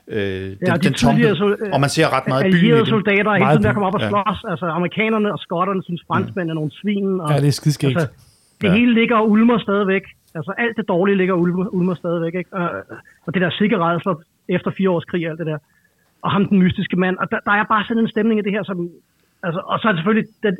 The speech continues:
Speaker 2: tentakler er selvfølgelig hentet, hentet fra Lovecraft, som han ikke ellers har trukket på tidligere i serien sådan rigtigt. Øh, og Lovecraft skrev jo også sine, sine noveller, øh, i, i mellemkrigstiden, og,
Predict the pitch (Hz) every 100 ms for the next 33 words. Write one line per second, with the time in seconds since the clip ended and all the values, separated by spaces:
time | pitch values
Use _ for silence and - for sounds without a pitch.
0 | 190 185 170 170 208 151 151 165 180 196
1 | 143 160 175 185 247 269 160 113 - _
2 | _ _ _ - 190 165 190 214 220 185
3 | 190 185 180 202 180 170 - 233 226 185
4 | 160 185 160 165 170 151 143 160 - 156
5 | - _ _ _ - 170 170 180 - -
6 | 214 - 214 202 180 180 - 185 196 151
7 | _ _ _ _ - 190 196 180 165 170
8 | 180 180 185 165 143 139 - 196 202 202
9 | 180 - - 160 190 196 165 - 170 135
10 | 143 - 147